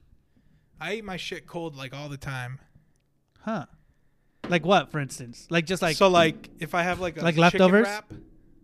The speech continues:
Speaker 1: that shit'll be cold. But obviously, it's better warm.
Speaker 2: Yeah.
Speaker 1: But I don't mind it cold.
Speaker 2: Mm.
Speaker 1: But if it's a hot fucking day, nothing hits like some ice cold fucking water, dude.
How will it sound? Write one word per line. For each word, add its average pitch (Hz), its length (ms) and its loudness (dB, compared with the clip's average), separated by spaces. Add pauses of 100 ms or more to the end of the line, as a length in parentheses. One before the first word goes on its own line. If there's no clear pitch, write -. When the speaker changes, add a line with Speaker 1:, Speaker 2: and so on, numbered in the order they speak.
(1080)
Speaker 1:
that 151 120 -16
shit'll 165 240 -10
be 147 140 -12
cold. 156 400 -12 (320)
But 143 100 -12
obviously, 175 360 -10
it's 139 120 -16
better 143 240 -14
warm. 139 400 -18 (260)
Speaker 2:
Yeah. 123 380 -4
Speaker 1:
But 151 80 -10
I 160 80 -6
don't 156 160 -8
mind 143 300 -12
it 131 120 -20
cold. 139 320 -16 (340)
Speaker 2:
Mm. 151 580 -10 (260)
Speaker 1:
But 160 260 -8 (360)
if 170 160 -10
it's 220 160 -6
a 233 80 0
hot - 520 -12
fucking 185 480 -12
day, 185 420 -10 (880)
nothing 180 380 -6
hits 175 340 -4
like 147 180 -8
some 123 240 -16 (200)
ice 156 340 -8
cold 151 400 -12
fucking 135 440 -16
water, 117 320 -16
dude. 113 340 -20